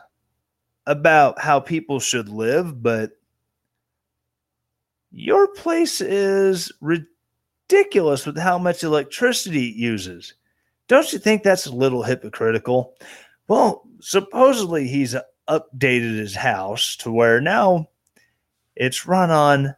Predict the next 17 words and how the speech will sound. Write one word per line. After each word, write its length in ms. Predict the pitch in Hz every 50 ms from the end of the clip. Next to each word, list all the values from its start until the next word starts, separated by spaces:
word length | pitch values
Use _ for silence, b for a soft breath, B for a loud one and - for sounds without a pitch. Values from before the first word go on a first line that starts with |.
| _ _
solar 640 | - - - - - - 113 110 107 110 107 110 113
power. 540 | 110 - - 107 98 95 92 87 90 90 - - - - _ _ _ _ _ _ _ _ _ _ _ _ _ _ _ _ _ _ _ _ _ b b b b b b b _
Maybe 320 | - - 226 226 220 220
it 60 | 180
is. 340 | 139 127 135 165 180 - - - _ _ _ _ _ _ _ _ _ _ _ _ _ _ _ _ _
I'll 140 | - - 220
give 160 | 220 240 220
him 80 | 208
the 60 | 185 165
benefit 380 | 156 165 160 156 139 139 147
of 60 | 135
the 60 | 120 123
doubt. 200 | 127 135 - 156
Maybe 260 | 156 147 147 143 147
it 60 | 160
is. 200 | 180 175 123 107 - _ _ _
But 500 | _ 202 202 190 175 151 127 - - _